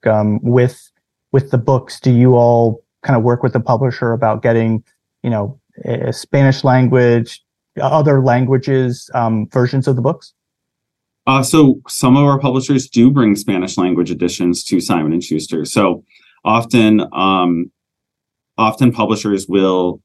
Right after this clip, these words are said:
Speaker 2: sort of maintain those, those sub rights internally and slowly sell them, um, you know, license them out.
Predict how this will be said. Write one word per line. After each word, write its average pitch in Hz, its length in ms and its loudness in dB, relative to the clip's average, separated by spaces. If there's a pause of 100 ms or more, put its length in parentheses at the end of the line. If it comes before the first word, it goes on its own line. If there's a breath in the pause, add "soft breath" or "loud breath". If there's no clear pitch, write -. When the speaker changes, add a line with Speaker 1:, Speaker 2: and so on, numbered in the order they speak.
(140)
Speaker 2:
sort 104 240 0
of 92 80 -8
maintain 98 640 2
those, 104 580 0
those 101 240 0
sub 107 160 0
rights 101 320 0
internally 117 500 2
and 92 160 0
slowly 92 420 0
sell 90 300 -2
them, 90 200 0
um, 85 340 -2
you 85 80 0
know, 78 100 -2
license 90 440 -4
them 87 180 0
out. 110 340 0